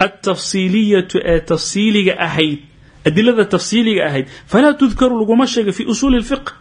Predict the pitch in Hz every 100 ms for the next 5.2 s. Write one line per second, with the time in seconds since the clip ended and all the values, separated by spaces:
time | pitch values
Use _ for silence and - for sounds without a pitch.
0 | - - 170 202 208 233 226 208 196 226
1 | 185 - 160 143 120 - _ _ - _
2 | 160 180 240 247 190 233 233 202 202 196
3 | 196 202 - - - - 147 160 180 185
4 | 180 165 208 175 180 190 - 180 147 120
5 | 143 113